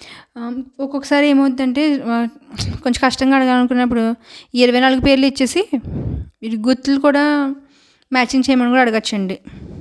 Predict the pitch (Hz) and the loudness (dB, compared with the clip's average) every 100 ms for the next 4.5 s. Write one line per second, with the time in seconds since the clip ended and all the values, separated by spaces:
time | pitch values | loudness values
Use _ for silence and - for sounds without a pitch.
0 | - - _ _ _ _ _ - - - | -20 -20 _ _ _ _ _ -20 -20 -6
1 | - 262 254 - 277 262 226 254 233 254 | 0 2 2 0 0 0 -2 -6 -2 -2
2 | 453 214 233 254 277 269 240 233 247 233 | 0 0 2 2 2 0 0 0 0 0
3 | 302 - - - - - _ 233 247 - | -2 -4 -14 -14 -20 -20 _ -2 0 2
4 | 262 240 240 247 | 2 2 4 2